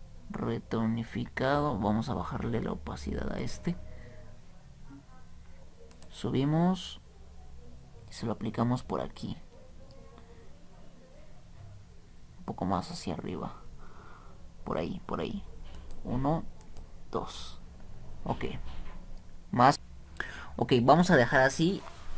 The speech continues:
esta imagen. Y así le daríamos, pues, un tono más o menos terrorífico. Ok. Ahora voy a mostrar, eh, la segunda fase para ver cómo se hace esto de una manera todavía un poco más rápida. Ok.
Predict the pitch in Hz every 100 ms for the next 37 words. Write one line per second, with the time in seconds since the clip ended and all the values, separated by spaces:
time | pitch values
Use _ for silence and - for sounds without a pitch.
0 | - - - - 127 131 139 131 143 170
1 | 214 240 - - - - - 131 120 143
2 | 143 135 135 135 139 127 123 131 113 131
3 | 131 107 107 113 131 120 120 117 - -
4 | 120 117 117 104 - - - - - -
5 | - - 127 147 180 - - - - -
6 | 110 120 147 190 - - 143 135 143 143
7 | 123 - - 156 175 - - - - -
8 | - - 123 131 127 123 120 127 131 131
9 | 135 127 131 127 165 170 135 117 117 127
10 | - 135 123 123 127 120 - 123 131 -
11 | 135 123 123 120 120 120 - 123 120 123
12 | 123 120 117 113 107 101 - - - -
13 | - - -